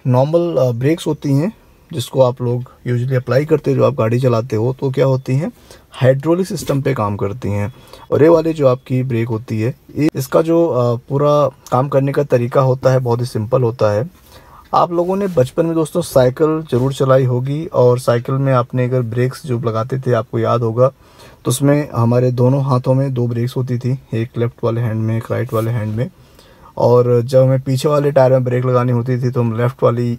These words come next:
यूज़ करते थे और आगे वाले में लगानी होती थी, राइट वाली यूज़ करते थे। तो वहाँ पे आपने देखा होगा कि ब्रेक जहाँ पे होती थी, वहाँ से वायर्स होते थे, वायर्स जाके कनेक्टेड रहते थे ब्रेक पैड से, जो आपके आगे और पीछे वाले टायर में होते थे।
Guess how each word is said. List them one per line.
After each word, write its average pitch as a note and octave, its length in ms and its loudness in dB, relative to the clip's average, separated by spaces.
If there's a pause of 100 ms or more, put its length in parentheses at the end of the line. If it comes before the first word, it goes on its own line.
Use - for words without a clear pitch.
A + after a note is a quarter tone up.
यूज़ A#2+ 240 -2
करते A#2 280 -2
थे A2+ 240 -4 (520)
और A2 380 0
आगे C3+ 200 2
वाले C3 240 4
में B2+ 100 -2
लगानी A#2+ 260 2
होती A2+ 180 -2
थी, F3 160 -4
राइट B2+ 220 0
वाली A#2 200 0
यूज़ A2 200 -6
करते G2 260 -6
थे। G#2 220 -4 (1000)
तो F3 300 6
वहाँ C3+ 220 2
पे F3 100 2
आपने E3+ 200 2
देखा D#3 260 0
होगा D#3 200 2
कि G3 140 -6
ब्रेक D3 320 0
जहाँ C3 200 2
पे C#3+ 100 -4
होती B2+ 240 0
थी, C#3+ 120 -4
वहाँ B2+ 240 2
से C3+ 160 -2
वायर्स B2+ 440 2
होते D3 220 -4
थे, C#3+ 180 -4 (200)
वायर्स B2+ 360 2
जाके B2+ 280 -2 (100)
कनेक्टेड C3 500 -4
रहते B2+ 200 -2
थे C3+ 140 -2
ब्रेक C3+ 580 -4
पैड B2 220 2
से, C3+ 180 -2
जो D#3 280 -4
आपके - 240 -4
आगे A2+ 260 0
और A#2+ 80 0
पीछे A#2 220 -8
वाले A2+ 160 -2
टायर A2 220 -4
में A2 80 -6
होते A2 260 -6
थे। C3 180 -2